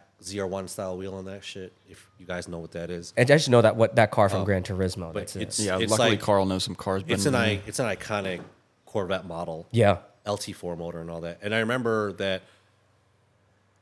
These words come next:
Speaker 1: my, my dad was kind of feeding, like, he was gonna try and achieve to get that car.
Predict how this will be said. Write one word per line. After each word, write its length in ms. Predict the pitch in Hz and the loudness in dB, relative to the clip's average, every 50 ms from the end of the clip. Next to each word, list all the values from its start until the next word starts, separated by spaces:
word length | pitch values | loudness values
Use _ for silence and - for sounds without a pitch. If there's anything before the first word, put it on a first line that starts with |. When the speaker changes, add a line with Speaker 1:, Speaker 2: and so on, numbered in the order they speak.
| _ _ _ _ _ _ _ | _ _ _ _ _ _ _
Speaker 1:
my, 280 | 123 123 120 113 101 85 - _ _ _ | -2 0 0 0 0 -2 -6 _ _ _
my 140 | 127 120 110 | -4 -4 -2
dad 260 | 87 104 123 135 151 | 0 2 2 2 2
was 160 | 156 147 139 | 2 0 -2
kind 200 | - - 135 123 | -2 -4 -4 -4
of 80 | 113 - | -4 -6
feeding, 420 | - - 123 120 120 117 123 110 | -6 -6 -4 -4 -2 -2 -2 -2
like, 200 | 107 98 95 - | -2 -4 -4 -6
he 160 | - - 110 | -10 -12 -10
was 180 | 104 98 95 85 | -8 -8 -8 -8
gonna 240 | - - 101 95 87 | -8 -6 -6 -6 -6
try 320 | - - - 104 95 95 | -8 -6 -4 -4 -2 -2
and 140 | 92 90 85 | -4 -4 -6
achieve 400 | 82 - - - 92 87 87 - | -8 -10 -10 -10 -10 -12 -12 -12
to 100 | - 87 | -14 -16
get 260 | 78 - 92 82 - | -10 -10 -10 -10 -8
that 180 | 92 80 80 - | -10 -12 -12 -12
car. 300 | - - 85 73 67 | -14 -14 -14 -14 -14